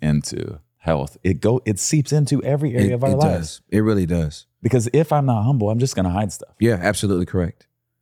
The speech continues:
Speaker 1: And if I'm gonna hide stuff,
Speaker 2: Yeah.
Speaker 1: I'm gonna get hammered.
Speaker 2: Yeah. Uh, one, one of my, um, uh, I have a business mentor who kept me from making the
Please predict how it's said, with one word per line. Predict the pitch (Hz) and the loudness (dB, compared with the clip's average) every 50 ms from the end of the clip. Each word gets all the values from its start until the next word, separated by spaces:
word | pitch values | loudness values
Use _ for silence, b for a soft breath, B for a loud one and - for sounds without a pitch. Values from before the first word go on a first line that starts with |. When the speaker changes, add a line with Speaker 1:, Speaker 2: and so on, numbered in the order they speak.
| _ _ _ _ | _ _ _ _
Speaker 1:
And | - 101 | 0 0
if | 113 113 | 2 2
I'm | 127 120 | 2 0
gonna | 113 101 95 87 | 0 0 -2 -2
hide | 95 110 110 - | -2 -4 -6 -6
stuff, | - - - - - - | -8 -12 -16 -16 -4 0
Speaker 2:
Yeah. | 92 101 101 87 87 - _ - | 0 2 2 0 -4 -8 _ -6
Speaker 1:
I'm | 98 | -2
gonna | 101 104 104 | 0 0 0
get | 98 101 | 0 0
hammered. | 95 101 107 107 92 - - - _ | 0 -2 -2 -4 -4 -6 -8 -8 _
Speaker 2:
Yeah. | 95 98 101 92 85 - _ _ _ _ _ _ _ _ b b b b b b b b _ _ - | -2 0 0 -2 -4 -8 _ _ _ _ _ _ _ _ b b b b b b b b _ _ 0
Uh, | 113 113 107 101 | 2 2 4 2
one, | 95 92 107 117 123 | 2 2 2 2 0
one | - - 101 110 113 | 0 -2 -2 0 0
of | 117 113 | 0 0
my, | 107 104 101 98 98 95 | 0 0 0 0 0 0
um, | 95 92 92 92 92 90 87 87 85 82 92 98 - _ _ _ _ _ _ _ _ _ _ _ _ _ _ _ _ _ _ _ _ _ _ - | 0 0 -2 -2 -2 -4 -4 -4 -6 -8 -8 -12 -16 _ _ _ _ _ _ _ _ _ _ _ _ _ _ _ _ _ _ _ _ _ _ -4
uh, | 95 95 90 92 104 62 60 62 - - _ _ _ _ _ _ _ _ _ _ _ _ _ _ _ _ _ _ _ | -2 -2 -2 -2 -4 -6 -10 -14 -20 -20 _ _ _ _ _ _ _ _ _ _ _ _ _ _ _ _ _ _ _
I | 104 | 0
have | 107 113 110 92 | 2 2 2 2
a | 92 | 0
business | 82 78 - 107 107 107 95 104 101 95 87 - - - - | -2 0 2 2 2 2 0 0 0 0 0 -2 -4 -6 -6
mentor | - 85 90 90 87 82 - 92 87 85 82 82 82 82 - _ _ _ _ _ _ _ _ _ _ _ _ _ _ _ _ _ _ - _ _ _ _ _ _ _ _ _ _ _ _ | -4 -2 0 0 0 -2 0 0 0 0 0 -2 -4 -6 -10 _ _ _ _ _ _ _ _ _ _ _ _ _ _ _ _ _ _ -20 _ _ _ _ _ _ _ _ _ _ _ _
who | - 120 95 - | 0 0 0 0
kept | - - - 135 123 - | -2 -2 0 0 0 0
me | 110 110 107 104 | 0 0 0 0
from | - - 101 95 | 0 -2 -2 0
making | 95 95 90 - 90 87 90 | 0 0 -2 -2 -4 -6 -6
the | 92 | -6